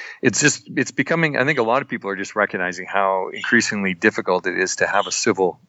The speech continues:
discussion, because there's a lot of people who are trying to prevent that from happening,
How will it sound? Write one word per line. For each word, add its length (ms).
discussion, 580
because 240
there's 160
a 60
lot 200
of 80
people 380
who 320
are 100
trying 440
to 100
prevent 340
that 160
from 160
happening, 460